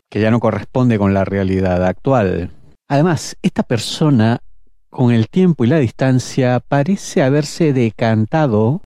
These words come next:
por una serie de actitudes y de opciones personales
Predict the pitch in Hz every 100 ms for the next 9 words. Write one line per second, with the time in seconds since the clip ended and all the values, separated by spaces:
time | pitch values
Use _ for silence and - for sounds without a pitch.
0 | _ 139 131 156 208 127 - - 139 127
1 | 113 123 135 - 110 - - 107 95 131
2 | 127 101 107 - 113 104 101 - 143 110
3 | - 127 - 101 113 98 113 - - -